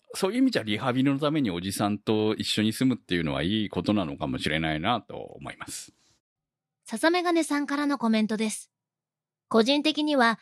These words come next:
Speaker 2: 中年のおじさんの側面も面白いのですが、老いの高文とおじさん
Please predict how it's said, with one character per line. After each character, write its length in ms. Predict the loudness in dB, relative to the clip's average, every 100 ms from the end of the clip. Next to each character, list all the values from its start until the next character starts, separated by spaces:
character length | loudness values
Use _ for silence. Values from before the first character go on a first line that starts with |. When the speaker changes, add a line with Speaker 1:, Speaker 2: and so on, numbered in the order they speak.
| _ -2
Speaker 2:
中 240 | 2 4
年 220 | 6 6
の 160 | 6 4
お 40 |
じ 120 | 4
さ 160 | 2 2
ん 80 | 2
の 100 | 2
側 240 | 0 0
面 220 | 2 2
も 140 | 4 6
面 160 | 4
白 240 | 4 4 6
い 20 |
の 100 | 6
で 120 | 4
す 100 | 2
が、 240 | 2 2 0 _ _
老 140 | 6 8
い 60 |
の 100 | 8
高 260 | 6 4 4
文 200 | 4 4
と 180 | 4 4
お 80 | 2
じ 140 | -2
さ 220 | 0 0
ん 80 | 0